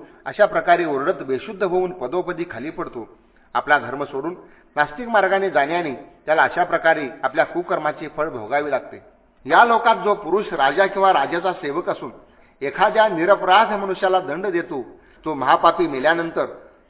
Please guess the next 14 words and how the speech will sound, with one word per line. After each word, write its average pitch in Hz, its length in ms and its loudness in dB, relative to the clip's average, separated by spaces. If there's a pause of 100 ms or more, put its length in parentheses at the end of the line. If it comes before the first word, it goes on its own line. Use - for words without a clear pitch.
(140)
सुकरमुख 226 540 0
नरकात 147 400 0
जाऊन 170 280 -2
पडतो. 127 420 -10 (480)
तिथे 143 200 -6
जेव्हा 156 340 -2 (300)
महाबलवान 147 640 4
यमदूत 156 440 -2 (140)
त्याचे 170 240 -4
अंग 165 280 -2
घुसळतात, 175 480 -8 (580)
तेव्हा 180 200 2
तो 226 140 0
सरकात 185 400 2